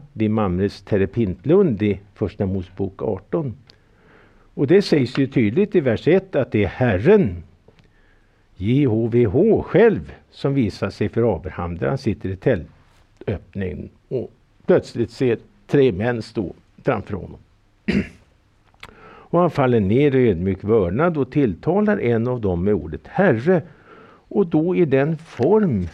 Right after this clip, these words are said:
som traditionellt används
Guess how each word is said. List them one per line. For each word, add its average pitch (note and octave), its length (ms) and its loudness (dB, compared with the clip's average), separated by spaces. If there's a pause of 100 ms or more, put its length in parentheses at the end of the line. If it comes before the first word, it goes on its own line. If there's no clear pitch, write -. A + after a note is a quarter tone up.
(300)
som A#2+ 540 -2 (1160)
traditionellt C3 680 0
används F2+ 680 -2